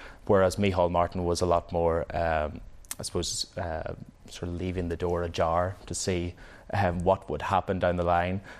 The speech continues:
And I think that's what Leo Varadkar had pointed to as well during the election campaign, that really a lot of people see this as Micheál Martin's last opportunity to be Taoiseach,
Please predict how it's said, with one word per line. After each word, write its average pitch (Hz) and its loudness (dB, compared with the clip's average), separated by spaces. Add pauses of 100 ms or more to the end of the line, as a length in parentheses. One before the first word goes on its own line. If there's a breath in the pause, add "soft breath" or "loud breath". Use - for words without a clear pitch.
And 95 2
I - 2
think 110 0
that's - 0
what 82 -2
Leo 85 2
Varadkar 85 0
had 85 -4
pointed 85 -4
to 95 -2
as 85 0
well 87 4
during 85 0
the 85 -2
election 85 -2
campaign, 92 0
that 87 -4
really 95 4 (240 loud breath)
a 98 4
lot 95 8
of 90 0
people 90 -6
see 87 0
this 90 0
as 85 -2
Micheál 85 -2
Martin's 82 -4
last 87 0
opportunity 98 -2
to 90 -8
be 123 2
Taoiseach, 123 0